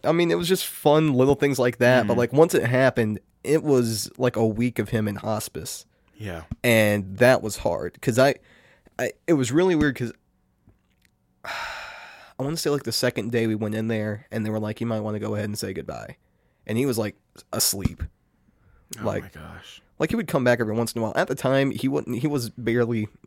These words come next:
Speaker 1: like, <sighs> he wasn't, what's it called? He wa-, he was nonverbal.
Speaker 2: Yeah.
Speaker 1: So you might get a couple of words, maybe, but not really talking.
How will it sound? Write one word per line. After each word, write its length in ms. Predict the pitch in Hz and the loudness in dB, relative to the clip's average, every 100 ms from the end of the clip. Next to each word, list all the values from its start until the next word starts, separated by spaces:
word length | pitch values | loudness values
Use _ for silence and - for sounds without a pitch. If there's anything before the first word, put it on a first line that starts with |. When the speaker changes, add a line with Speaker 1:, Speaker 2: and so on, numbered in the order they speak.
| - | -12
Speaker 1:
like, 200 | 104 98 _ _ _ _ _ _ | -10 -12 _ _ _ _ _ _
<sighs> 560 | - - - - - - | -18 -16 -18 -20 -20 -8
he 140 | - | 0
wasn't, 440 | 135 156 151 131 - _ _ _ - | 4 4 2 -6 -10 _ _ _ -8
what's 160 | 131 | -6
it 60 | 110 | -4
called? 340 | 117 104 104 110 _ _ _ _ _ _ _ - | -2 -2 -4 -10 _ _ _ _ _ _ _ -4
He 60 | |
wa-, 200 | 131 135 139 - | 2 4 4 2
he 100 | 143 | 2
was 120 | 123 | 4
nonverbal. 640 | 127 135 120 107 104 - - _ _ _ | 4 2 2 -2 -6 -12 -18 _ _ _
Speaker 2:
Yeah. 280 | - 107 85 | -12 -10 -10
Speaker 1:
So 440 | 87 120 120 120 113 _ _ _ - | -4 2 4 2 -2 _ _ _ -4
you 100 | 143 | 0
might 140 | 147 | 0
get 100 | 120 | 0
a 40 | |
couple 260 | 110 117 131 | -2 -2 -2
of 60 | 117 | -2
words, 220 | 120 113 | -2 -2
maybe, 500 | 110 107 113 117 127 _ _ - | -2 0 -2 -4 -8 _ _ -12
but 280 | 113 104 - | -8 -8 -8
not 420 | 104 120 120 113 | -6 -2 0 0
really 280 | 120 110 113 | -4 -4 -4
talking. 520 | - 110 107 135 131 | -2 -2 -2 -4 -6